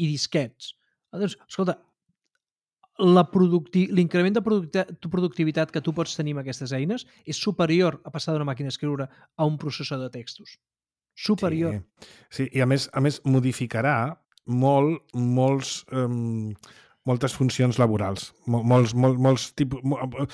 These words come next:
Speaker 2: no vol dir que suprimeixi tot, ni, no, vol dir que modificarà. Eh?
Speaker 1: Però això pot dir, eh, però això vol dir que hi ha, hi haurà un, es reendreçarà un altre cop,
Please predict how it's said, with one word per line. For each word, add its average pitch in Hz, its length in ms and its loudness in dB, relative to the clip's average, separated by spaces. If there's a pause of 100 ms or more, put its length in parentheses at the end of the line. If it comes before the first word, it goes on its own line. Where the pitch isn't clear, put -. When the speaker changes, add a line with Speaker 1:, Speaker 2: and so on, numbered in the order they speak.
(140)
Speaker 2:
no 165 80 6
vol 208 100 10
dir 190 120 6
que 170 80 0
suprimeixi 135 640 2
tot, 139 320 6
ni, 127 160 -2
no, 123 200 -4
vol 139 220 6
dir 180 80 4
que 175 140 2
modificarà. 127 640 0
Eh? - 840 -20
Speaker 1:
Però 175 80 2
això 175 200 2
pot 220 200 0
dir, 254 140 6 (180)
eh, 175 140 2
però 170 140 -2
això 190 120 2
vol 262 120 4
dir 277 180 0
que 190 100 2
hi 175 120 2
ha, 202 140 0
hi 175 140 2
haurà 170 240 4
un, 240 160 0 (280)
es 180 160 0
reendreçarà 170 1120 0
un 226 140 2
altre 180 300 -2
cop, 190 360 -2